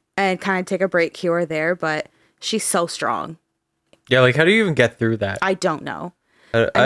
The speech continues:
Speaker 1: lot
Speaker 2: don't
Speaker 1: of the times she'll have, like, her dad there or her mother-in-law there and stuff, but just being able to even get in front of a camera.
Speaker 2: Yeah, you know what? It just says it all, and it's just this minute detail is, like, when you do start crying, like, you,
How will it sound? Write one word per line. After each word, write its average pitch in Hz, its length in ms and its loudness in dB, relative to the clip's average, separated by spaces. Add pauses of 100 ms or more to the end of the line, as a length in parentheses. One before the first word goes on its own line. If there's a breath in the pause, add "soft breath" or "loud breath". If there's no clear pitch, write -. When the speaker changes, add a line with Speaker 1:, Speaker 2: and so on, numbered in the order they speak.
Speaker 1:
lot 135 60 6
Speaker 2:
don't 214 80 4
Speaker 1:
of 208 40 -2
the 208 80 -8
times 190 300 -2
she'll 185 240 -2
have, 170 200 -4
like, 160 160 -10
her 214 220 0
dad 185 340 0
there 170 340 2
or 170 220 -2
her 165 140 -6
mother-in-law 160 600 -6
there 160 220 -6
and 160 120 -10
stuff, 156 480 -6
but 151 340 -4 (1080)
just 214 220 -2 (180)
being 233 260 0
able 196 220 2
to - 180 -10
even 180 160 -4
get 170 220 -2
in 175 80 -10
front - 180 -8
of - 80 -14
a - 40 -20
camera. - 520 -10 (760)
Speaker 2:
Yeah, 120 160 6
you 127 260 4
know 143 80 6
what? 170 140 6
It 185 100 -6
just - 200 -4
says 120 220 4
it 143 80 4
all, 110 240 8
and 113 100 4
it's 104 140 -4
just 127 220 -8
this 113 180 -8
minute 101 420 -2
detail 101 420 -2
is, 95 120 -6
like, 98 240 -4 (220 soft breath)
when 117 100 2
you 139 120 4
do 117 220 0
start 170 300 4
crying, 117 360 4
like, 131 260 0 (1400)
you, 143 240 -2